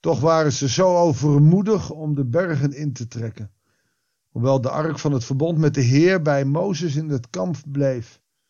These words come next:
De Amalekieten en de Kanaanieten, die daar in het bergland wonen, kwamen hun tegemoet, brachten hun een nederlaag toe en dreven hen terug tot Gorma.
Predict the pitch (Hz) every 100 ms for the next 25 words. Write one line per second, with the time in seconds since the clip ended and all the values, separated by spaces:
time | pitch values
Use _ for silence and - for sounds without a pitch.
0 | _ _ _ _ _ - 123 123 123 160
1 | 170 175 151 - _ - 160 160 214 208
2 | 175 156 147 151 139 160 160 156 _ _
3 | _ _ 123 135 131 143 139 135 135 127
4 | 127 165 135 160 147 123 139 131 127 131
5 | 135 135 135 123 123 127 117 143 170 -
6 | - 123 120 147 139 143 139 127 131 127
7 | 127 127 147 202 175 165 151 120 - 135
8 | 113 _ _ _ _ 117 120 110 120 143
9 | 160 135 127 113 101 - 147 117 - _
10 | _ _ _ 120 113 - 104 101 101 95